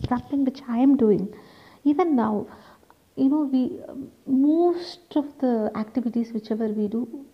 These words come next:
we do it because we want to impress somebody else. I just think, you know, after doing that, I just think, why did I, why the hell did I do that?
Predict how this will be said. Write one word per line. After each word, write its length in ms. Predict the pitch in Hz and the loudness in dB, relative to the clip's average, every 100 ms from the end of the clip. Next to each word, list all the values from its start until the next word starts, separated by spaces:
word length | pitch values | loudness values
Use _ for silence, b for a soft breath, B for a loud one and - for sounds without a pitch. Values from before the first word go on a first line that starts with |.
| _ _ | _ _
we 200 | - 240 | 0 2
do 200 | 233 247 | 2 2
it 160 | 285 285 | 0 -2
because 320 | 226 226 220 | -4 -4 -4
we 80 | 214 | -4
want 340 | 202 208 220 214 | -4 -4 -4 -4
to 120 | - | -4
impress 480 | 226 214 247 233 - | -4 -2 -4 -6 -8
somebody 480 | 208 196 208 214 - | -6 -4 -4 -6 -6
else. 340 | 190 - - - b b b b b b b b b _ _ _ _ _ | -8 -8 -12 -20 b b b b b b b b b _ _ _ _ _
I 340 | - 262 285 285 | -8 -2 -2 0
just 240 | 339 349 - - | -2 -2 -8 0
think, 400 | 247 254 269 - | 2 2 -2 -6
you 100 | 254 | -4
know, 300 | 277 277 - | -2 -2 -2
after 440 | 247 262 269 - 330 | -4 -6 -4 0 2
doing 420 | 247 247 277 262 | 4 4 4 2
that, 240 | 240 247 254 | -2 -4 -4
I 240 | 240 233 | -4 -4
just 220 | 247 277 - - | -4 -6 -8 -6
think, 240 | 262 269 269 B B B B _ - | -2 -2 -4 B B B B _ -8
why 320 | 277 285 349 | -4 -2 0
did 160 | 349 320 | 0 0
I, 180 | 277 240 | 0 -2
why 260 | 226 247 | -2 -2
the 100 | 277 | 2
hell 260 | 339 226 220 | 2 2 2
did 160 | 269 254 | 2 2
I 180 | 220 202 - - _ | 0 -4 -12 -20 _
do 320 | 240 262 254 240 | -2 0 0 -2
that? 340 | 208 262 - | -6 -8 -10